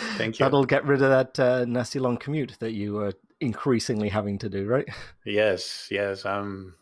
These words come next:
Speaker 1: so looking forward to not having to do that. <laughs>
Speaker 2: Yeah, I mean, I guess this is, uh, it, do the company, is it entirely remote or is it, um, like, partially?
Speaker 1: I think partially, yeah.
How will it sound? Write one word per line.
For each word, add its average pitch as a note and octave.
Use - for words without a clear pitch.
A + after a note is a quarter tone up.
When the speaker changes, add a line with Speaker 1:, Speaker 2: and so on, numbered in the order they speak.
Speaker 1:
so A#2+
looking A2
forward G2
to F#2+
not F#2+
having G2
to -
do F#2+
that. G2+
<laughs> -
Speaker 2:
Yeah, A#2+
I A#2+
mean, C#3+
I C3+
guess A3+
this -
is, B2+
uh, C3
it, C3
do D#3
the C#3
company, C#3+
is B2
it B2+
entirely C3
remote E3
or A2+
is G#2+
it, A#2
um, A2
like, A2
partially? C#3
Speaker 1:
I C3
think E3
partially, F#2+
yeah. F#2